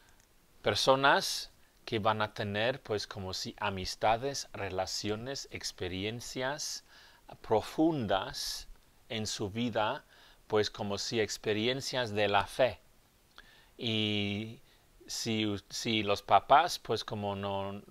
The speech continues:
pues, como no traen, pues, a sus hijos para bautizarse, pues, realmente sus hijos no van a tener, pues, como nada de eso. Por eso nosotros, ah, celebramos con mucha fe,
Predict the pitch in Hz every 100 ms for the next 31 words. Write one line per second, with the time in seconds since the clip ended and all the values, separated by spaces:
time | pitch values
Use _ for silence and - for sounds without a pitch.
0 | - - 98 - - 98 95 95 95 -
1 | 101 120 135 113 98 95 104 92 110 104
2 | 123 117 - - - - - 95 92 92
3 | 87 87 87 90 - 98 - 131 - 139
4 | 170 - - - - 101 95 98 98 104
5 | 104 110 101 107 95 110 101 107 95 104
6 | 95 98 95 - 95 92 98 - - -
7 | - - 95 - 95 95 101 98 92 92
8 | - - - _ _ _ - - _ -
9 | 104 139 - 175 156 165 - 139 127 -
10 | - 104 92 92 92 98 - - 139 127
11 | 117 151 147 95 87 - - 110 107 120
12 | - 107 - 139